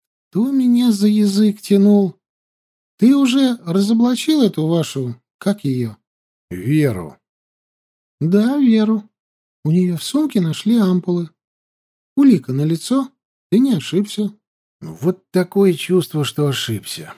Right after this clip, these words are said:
Данилов едва удержался от того, чтобы не добавить парочку крепких слов. "Гложет меня изнутри какое-то сомнение,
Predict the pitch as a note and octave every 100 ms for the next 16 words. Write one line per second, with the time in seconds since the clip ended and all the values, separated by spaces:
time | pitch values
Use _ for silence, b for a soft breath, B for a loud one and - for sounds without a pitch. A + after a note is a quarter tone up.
0 | _ _ _ _ _ E2 A#2 F3+ A#3 A3
1 | - E3 D#3 F#3+ G3+ D#3+ E3 D3 F3+ F3
2 | - B2+ - D3 F#3 - C#3 C3+ C3+ B2+
3 | C#3 D3 F3+ D#3+ B2 - D3+ D3 B2+ -
4 | A#2+ B2 B2+ A#2+ A#2+ A2+ A#2 A2+ F2 -
5 | _ _ _ _ _ _ _ _ _ _
6 | - - G#2+ D#3+ A#3 A3 G#2+ F2 F2+ C3+
7 | E3 D#3 B2+ A#2+ C#3+ C3+ G3 A3 B2 A2
8 | D#3 D#3 C3+ C#3 D3 D3 D#3 D3+ B2+ G2
9 | E2